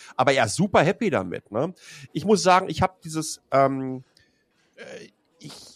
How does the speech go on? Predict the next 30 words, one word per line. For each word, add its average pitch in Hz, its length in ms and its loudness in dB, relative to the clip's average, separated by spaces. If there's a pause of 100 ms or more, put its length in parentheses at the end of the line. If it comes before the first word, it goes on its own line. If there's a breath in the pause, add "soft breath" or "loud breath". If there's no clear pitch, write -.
(140)
hab 170 200 -2
ja 175 140 6
das 139 440 -2
Surface 170 360 2
Duo 202 220 2
von 156 200 0
Microsoft 190 720 0
gehabt, 180 540 -4
was 143 360 0
usability-technisch 160 880 -4
eine 147 80 -4
Katastrophe 165 840 -4
war. 175 280 0 (440 loud breath)
Die 135 160 -4
ersten 151 240 2
zwei 151 200 2
Wochen 160 220 2
habe 147 140 2
ich 196 80 -14
übrigens 156 240 -2
auf 147 140 -2
Twitter 160 500 2
all 156 360 4
wissen 165 280 -2
lassen, 139 240 -4
wie 117 80 -6
geil 180 400 0
es - 160 -6
eigentlich 104 460 -2
ist, 170 320 -2